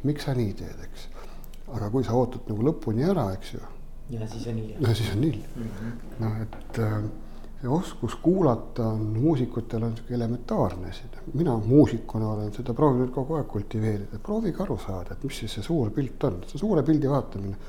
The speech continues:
Speaker 1: Proovige aru saada, kaugel me projektiga oleme. Ja et selleks, et inimesed aru saaksid, mina olen oma tiimides alati nagu kultiveerinud sellist korda, kus kord nädalas vähemalt kõik räägivad kõik asjad ära, kus nad parasjagu on omadega, et teised ka teaksid.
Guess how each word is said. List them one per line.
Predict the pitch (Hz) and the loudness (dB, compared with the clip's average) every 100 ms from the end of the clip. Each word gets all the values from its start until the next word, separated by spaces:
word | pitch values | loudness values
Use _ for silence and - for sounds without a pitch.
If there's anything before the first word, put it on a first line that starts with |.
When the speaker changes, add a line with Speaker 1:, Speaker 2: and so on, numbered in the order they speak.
| - - | -10 -4
Speaker 1:
Proovige | 202 185 143 | 0 2 2
aru | 180 147 | 2 2
saada, | 107 113 107 | 2 0 4
kaugel | 139 131 123 | 6 6 6
me | 113 | 4
projektiga | 107 123 127 117 107 | 4 2 0 0 2
oleme. | 117 92 - - - - - - - - - - - - - | 2 0 -6 -8 -10 -10 -10 -10 -10 -10 -10 -10 -12 -8 -2
Ja | 107 104 104 | 0 2 0
et | 110 | -2
selleks, | - 156 - | 0 0 2
et | 135 170 | 0 4
inimesed | 160 156 180 | 4 4 2
aru | 208 | 2
saaksid, | 151 131 123 123 147 | 2 2 0 -2 0
mina | 147 | 2
olen | 123 120 | 4 4
oma | 160 131 | 4 2
tiimides | 123 123 107 101 101 | 4 4 2 0 -2
alati | 127 110 - 113 107 | -2 -2 -2 -6 -4
nagu | 110 107 117 123 - - - - - - | -2 -2 -2 -4 -8 -10 -10 -10 -10 -4
kultiveerinud | 120 117 123 127 113 107 - | -2 4 6 6 6 -2 -2
sellist | 123 113 113 | 0 0 0
korda, | 127 117 107 | 0 2 0
kus | 110 - - - - - - - - | -4 -6 -10 -10 -10 -10 -10 -10 4
kord | 156 135 | 6 6
nädalas | 127 120 101 - | 4 2 0 0
vähemalt | 151 147 101 101 - - - | 0 2 0 -2 -6 -10 -2
kõik | 220 - | 0 2
räägivad | 156 123 113 | 2 2 0
kõik | 117 120 | 0 0
asjad | 113 110 | 2 2
ära, | 110 101 | 2 0
kus | 110 | -4
nad | - - - | -4 -6 -6
parasjagu | 113 98 104 117 | -4 -4 0 2
on | 98 | 2
omadega, | 92 92 110 117 | -2 -6 -6 0
et | |
teised | 170 127 - | 2 2 2
ka | |
teaksid. | 135 120 - - | 2 2 0 -8